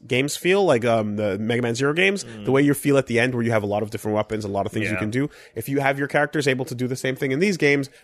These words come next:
Speaker 1: then it's gonna be fucking sick. But early game felt pretty, like, yeah,
Speaker 2: Yeah, okay.
Speaker 1: you know? Um, but yeah, that's it. Uh, and a little bit of, little bit of M K eleven just to, just to warm myself up on
Speaker 2: Just to whet
Speaker 1: that.
Speaker 2: the palate.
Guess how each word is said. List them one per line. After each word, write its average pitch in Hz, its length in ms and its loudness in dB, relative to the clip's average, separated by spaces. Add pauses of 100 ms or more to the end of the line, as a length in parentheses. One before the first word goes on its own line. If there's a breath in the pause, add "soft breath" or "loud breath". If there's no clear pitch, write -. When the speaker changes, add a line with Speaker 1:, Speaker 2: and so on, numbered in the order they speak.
Speaker 1:
then 117 280 4
it's 107 120 -8
gonna 113 120 2
be 101 80 -2
fucking 95 320 -2
sick. - 420 0 (340 soft breath)
But 123 320 2
early 175 240 4
game 165 400 4 (240)
felt - 380 2
pretty, 123 440 4
like, 110 380 0
yeah, 302 460 -2
Speaker 2:
Yeah, 254 420 -4
okay. 226 280 -8
Speaker 1:
you 156 80 0
know? 160 140 0 (680 loud breath)
Um, 147 920 0 (1000)
but 160 140 -2
yeah, 127 140 4
that's 151 240 0
it. 92 300 -6
Uh, 92 40 -4
and 101 320 0
a 101 100 -2
little 107 180 0
bit 101 120 -2
of, 101 120 -2 (120)
little 117 120 0
bit 107 120 2
of - 60 0
M 110 100 0
K 104 160 2
eleven 92 400 0
just 95 220 -4
to, 98 260 -4 (500 soft breath)
just - 160 -8
to - 60 0
warm 98 220 2
myself 92 380 -2
up 90 160 -2
on 90 120 -4
Speaker 2:
Just 92 160 -6
to 117 60 -8
whet 107 160 -2
Speaker 1:
that. - 100 -6
Speaker 2:
the - 60 -20
palate. 101 380 -6